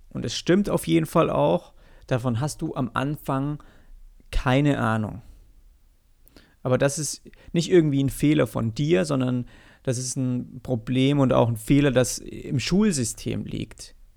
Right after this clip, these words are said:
Weil während der, deines Studiums und, äh, oder deiner Ausbildung, wenn du mal zurückdenkst,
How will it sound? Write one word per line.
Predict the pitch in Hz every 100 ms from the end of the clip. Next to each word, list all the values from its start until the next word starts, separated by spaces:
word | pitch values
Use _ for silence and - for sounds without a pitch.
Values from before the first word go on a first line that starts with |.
| _ - - - - _ - _ - - - - _
Weil | 127 135 131
während | 139 165 165 143
der, | 147 143
deines | 139 143 139 -
Studiums | 165 185 156 147 147
und, | 131
äh, | 135
oder | 131 135 131 123
deiner | 127 123
Ausbildung, | - 160 - 139 147 131
wenn | 123
du |
mal | 123
zurückdenkst, | 117 123 143 - - 123 131 143 -